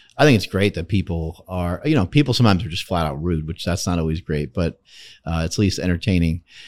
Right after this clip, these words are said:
Uh, I do think it's great that people have conjecture towards it though. Like, it's like, Show me,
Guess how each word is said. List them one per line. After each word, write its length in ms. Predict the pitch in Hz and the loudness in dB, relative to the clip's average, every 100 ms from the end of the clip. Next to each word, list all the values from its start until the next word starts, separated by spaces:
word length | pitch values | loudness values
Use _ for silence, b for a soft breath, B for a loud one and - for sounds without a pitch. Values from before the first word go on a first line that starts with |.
| B B - | B B -4
Uh, 360 | 98 95 92 - | 0 2 2 2
I 100 | 123 | 4
do 140 | 143 | 6
think 180 | 139 113 | 4 2
it's 140 | 104 | 0
great 260 | - 113 101 | 4 4 4
that 140 | 87 | 2
people 240 | 107 101 85 | 0 0 2
have 180 | 90 | 0
conjecture 540 | - 90 90 85 - 85 | 0 -2 0 0 -2 -8
towards 340 | - 87 82 | -4 -4 -4
it 60 | 87 | -4
though. 120 | 85 | -2
Like, 160 | 85 87 | -2 -2
it's 120 | 101 | -2
like, 100 | 101 | -2
Show 260 | - 117 | 2 2
me, 400 | 156 73 87 - | 2 0 -6 -14